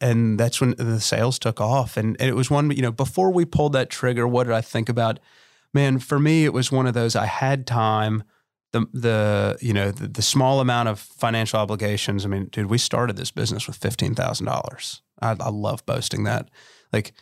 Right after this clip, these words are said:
we didn't start a, we didn't have a grant.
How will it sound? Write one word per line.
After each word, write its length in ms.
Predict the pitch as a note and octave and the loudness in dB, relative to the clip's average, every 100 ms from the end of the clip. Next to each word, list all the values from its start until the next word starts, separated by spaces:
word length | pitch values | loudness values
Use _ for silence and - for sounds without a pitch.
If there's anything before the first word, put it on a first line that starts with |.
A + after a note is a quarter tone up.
| _ _ | _ _
we 140 | A2+ B2+ | 0 4
didn't 300 | C#3 C3+ A#2+ | 4 4 2
start 280 | - A#2+ | 0 0
a, 80 | A#2 - | 0 -2
we 120 | C3 | 0
didn't 120 | D3+ | 2
have 100 | D#3 | 2
a 40 | A2 | 0
grant. 640 | F#2 G2+ G#2 G#2 A2 - | -2 0 2 2 0 -6